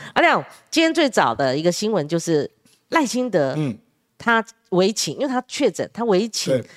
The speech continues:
Speaker 1: 郑丽君去帮他领表，
Speaker 2: 嗯。
Speaker 1: 领什么表？就是党主席，他要参战了哈。
Speaker 2: 对。
Speaker 1: 那你怎么看呢？那一，第一个郑丽君哈，呃，我们就有很多想象了哈。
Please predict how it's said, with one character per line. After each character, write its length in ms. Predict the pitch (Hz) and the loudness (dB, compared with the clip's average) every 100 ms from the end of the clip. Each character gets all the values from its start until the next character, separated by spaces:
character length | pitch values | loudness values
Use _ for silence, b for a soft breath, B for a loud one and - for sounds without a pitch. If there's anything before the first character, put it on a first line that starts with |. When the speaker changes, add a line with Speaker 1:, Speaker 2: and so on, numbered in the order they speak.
| B B - | B B -2
Speaker 1:
郑 240 | 466 302 | 2 2
丽 160 | 262 196 | 0 -2
君 340 | - 196 180 175 B B B | -2 -2 -2 -10 B B B
去 140 | 254 | 2
帮 160 | 226 208 | 2 2
他 340 | 220 208 202 | 2 2 0
领 180 | - 165 | 0 0
表， 180 | 208 131 | 2 0
Speaker 2:
嗯。 40 | |
Speaker 1:
领 160 | 117 262 | 2 0
什 100 | 262 | 0
么 60 | 240 | 0
表？ 120 | 165 | 0
就 120 | 185 | 0
是 40 | 196 | 0
党 200 | 165 196 | 0 -2
主 200 | 196 139 | -4 -8
席， 360 | - 113 120 127 | -10 -12 -12 -6
他 100 | 196 | -2
要 80 | 185 | -2
参 240 | - 175 | -2 -4
战 180 | 185 165 | 0 0
了 160 | 120 | 0
哈。 160 | 117 131 B | 0 -4 B
Speaker 2:
对。 60 | B B B | B B B
Speaker 1:
那 260 | 302 262 - | 2 2 0
你 160 | 214 294 | -2 0
怎 100 | 262 | 2
么 80 | |
看 240 | 180 226 226 | 0 0 0
呢？ 220 | 196 190 - | 0 -2 -2
那 60 | 320 | -4
一， 140 | 285 | -2
第 220 | 311 302 302 | 0 2 2
一 20 | |
个 120 | 233 | 0
郑 280 | 180 262 247 | 2 0 2
丽 140 | 214 | 0
君 320 | 180 180 175 165 | -2 -4 -6 -10
哈， 260 | - 165 113 B B B B | -2 -2 -2 B B B B
呃， 420 | - 196 185 175 151 _ _ | 0 2 4 2 -2 _ _
我 80 | 190 | -2
们 120 | 180 | 0
就 180 | 196 196 | 2 2
有 80 | 175 | 2
很 180 | 156 | -2
多 140 | 147 180 | 0 0
想 220 | 175 123 | 0 -2
象 240 | 208 165 | 0 0
了 120 | 131 127 | -2 0
哈。 220 | 156 | 0